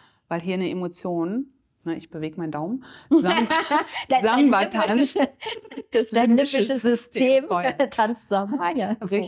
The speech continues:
Speaker 1: Richtig, dass das passiert. Und was ich so spannend finde, also wenn man hier Energie reingibt, rechnen,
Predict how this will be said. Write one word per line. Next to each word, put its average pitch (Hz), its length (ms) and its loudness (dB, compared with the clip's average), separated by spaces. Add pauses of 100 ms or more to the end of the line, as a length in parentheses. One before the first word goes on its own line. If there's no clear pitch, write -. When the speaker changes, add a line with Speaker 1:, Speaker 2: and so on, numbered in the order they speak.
(300)
Speaker 1:
Richtig, - 100 -20
dass 196 300 -4
das 208 240 -2
passiert. 214 600 0
Und 185 120 -4
was 180 180 -6
ich 208 140 -8
so 208 100 -2
spannend 226 460 0
finde, 165 340 -4
also 175 320 -6
wenn 165 140 -4
man 165 140 -2
hier 180 260 -2
Energie 170 420 -2
reingibt, 208 600 -6 (200)
rechnen, 185 680 -8